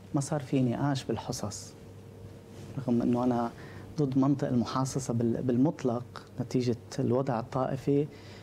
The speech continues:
كلياتنا بنعرف، آه، كيف الأمور، آه، بتتاخد. آه، ثلاثة، من قال إنه حزب الله موافق يعني على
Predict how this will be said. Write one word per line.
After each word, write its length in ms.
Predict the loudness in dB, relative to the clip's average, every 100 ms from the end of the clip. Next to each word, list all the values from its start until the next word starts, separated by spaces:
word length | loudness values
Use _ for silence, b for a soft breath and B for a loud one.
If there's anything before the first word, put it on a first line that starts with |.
| -10 -2
كلياتنا 360 | 2 2 2 2
بنعرف، 520 | 4 2 -4 -6 -4
آه، 320 | -2 -2 -6 -12 -18 -16 -2
كيف 220 | 0 2
الأمور، 320 | 2 4 2 -2 -6
آه، 120 | -6 -10 -18 -6
بتتاخد. 480 | -4 -2 -4 -4 -10 -12 B B B B -4
آه، 380 | 0 2 2 0 0 2
ثلاثة، 580 | 4 2 2 2 4 0 -8 -16 -16 -16 0
من 180 | 2 4
قال 300 | 2 2 4
إنه 160 | 4 4
حزب 340 | 2 2 4
الله 320 | 4 4 4
موافق 600 | 4 4 4 4 2 0 0
يعني 300 | 0 0 -2 -6 -14 B B B B -2
على 460 | 0 2 0 -2